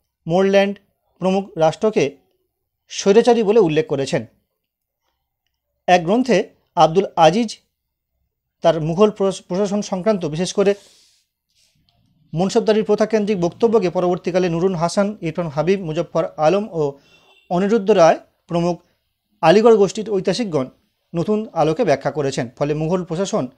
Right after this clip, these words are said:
সংক্রান্ত ইতিপূর্বের অনেক ধারণাই বদলে গেছে। রাসবুক উইলিয়াম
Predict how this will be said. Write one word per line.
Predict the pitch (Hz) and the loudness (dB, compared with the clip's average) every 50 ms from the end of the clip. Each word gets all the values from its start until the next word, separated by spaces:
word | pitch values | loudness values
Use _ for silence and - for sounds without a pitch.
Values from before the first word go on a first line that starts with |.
| _ _ _ _ _ | _ _ _ _ _
সংক্রান্ত | - - 185 175 165 170 165 165 156 180 170 170 - _ _ _ _ - | -10 -6 -6 -4 -2 -2 -4 -2 -2 -4 -4 -4 -6 _ _ _ _ -4
ইতিপূর্বের | 185 196 214 240 226 240 226 240 240 | -2 -2 0 0 0 2 2 2 2
অনেক | 202 190 180 185 175 | 2 0 -2 -4 -4
ধারণাই | 156 147 143 135 143 202 285 | -4 -6 -6 -4 -4 -4 -4
বদলে | 233 165 139 131 127 117 | -4 -6 -6 -6 -6 -6
গেছে। | 110 117 110 - - - _ _ _ _ _ _ _ _ _ _ _ _ _ _ _ _ _ _ _ _ _ _ _ _ _ _ _ _ _ _ _ _ - | -6 -8 -10 -12 -16 -20 _ _ _ _ _ _ _ _ _ _ _ _ _ _ _ _ _ _ _ _ _ _ _ _ _ _ _ _ _ _ _ _ 4
রাসবুক | 147 160 175 190 185 - 240 254 214 269 | 6 8 8 8 4 2 -2 -2 0 0
উইলিয়াম | 190 185 185 202 202 202 214 | 0 4 6 6 6 4 2